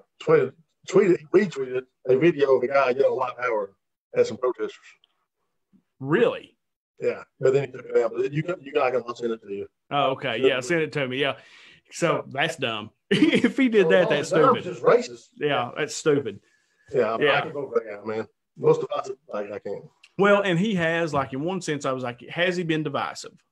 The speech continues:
Speaker 1: Yes.
Speaker 2: Okay. And I'm just talking about for myself.
Speaker 1: Oh.
Speaker 2: You know, has, ha-, I know you think he has.
Speaker 1: <laughs> Of course he has.
Speaker 2: Yeah. Well, like, I was looking back at it.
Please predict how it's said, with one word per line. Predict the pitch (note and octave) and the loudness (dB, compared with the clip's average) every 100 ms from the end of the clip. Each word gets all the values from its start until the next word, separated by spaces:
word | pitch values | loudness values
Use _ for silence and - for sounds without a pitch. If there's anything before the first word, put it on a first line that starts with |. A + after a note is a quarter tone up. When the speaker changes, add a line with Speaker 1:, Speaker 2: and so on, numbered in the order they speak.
| _ _ - | _ _ -2
Speaker 1:
Yes. | A#2+ A2 | 0 0
Speaker 2:
Okay. | C3 B2 B2 _ _ _ _ | 0 -4 -10 _ _ _ _
And | E3 E3 D#3 D3 C3+ _ _ _ _ E3 | -2 0 0 -2 -6 _ _ _ _ -4
I'm | G3 F3+ | 0 0
just | E3 | 2
talking | E3+ C#3 | -2 -2
about | A#2+ | -4
for | B2+ | -8
myself. | A#2 - - - | -10 -8 -10 -10
Speaker 1:
Oh. | - A2 - | -8 -8 -8
Speaker 2:
You | - C#3+ | -8 -4
know, | A#2 A#2 | -2 -2
has, | D3+ F3 E3+ - - - | 2 2 2 -2 -14 -10
ha-, | D3+ E3+ | -2 0
I | F3 | 0
know | G3+ F3+ | 4 4
you | D#3 | 2
think | B2 A#2 | -4 -6
he | A2 | -8
has. | A2+ - - _ - | -10 -10 -14 _ 2
Speaker 1:
<laughs> | A#3+ - - - - _ _ _ | 2 2 -4 -8 -20 _ _ _
Of | - | -6
course | - D#4+ | -4 -6
he | B2+ - | -6 -8
has. | - - | -8 0
Speaker 2:
Yeah. | G#3 - F#3+ - _ | 0 0 -6 -10 _
Well, | F#3 F3+ | 4 4
like, | F3 D#3+ | 4 2
I | F#3+ | 2
was | F#3+ E3 | 2 0
looking | F3+ D3 | -2 -2
back | C#3 B2+ A#2+ | -4 -4 -8
at | A2 | -10
it. | A2+ | -12